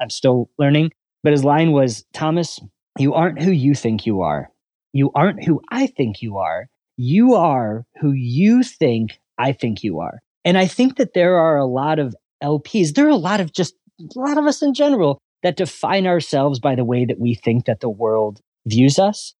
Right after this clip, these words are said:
And limited partners have kind of failed to attract the same sort of attention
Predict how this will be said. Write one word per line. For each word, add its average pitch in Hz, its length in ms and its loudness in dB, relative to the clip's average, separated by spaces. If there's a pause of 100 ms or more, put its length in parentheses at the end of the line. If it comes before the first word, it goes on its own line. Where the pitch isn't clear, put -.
(120)
And 139 540 0 (180)
limited 175 480 2
partners 131 720 -4 (260)
have 123 220 -2
kind 135 280 -2
of 117 300 -2
failed 139 420 0
to 131 140 -2
attract 120 580 -4
the 127 60 -6
same 120 380 0 (240)
sort 151 180 0
of 131 80 0
attention 135 760 0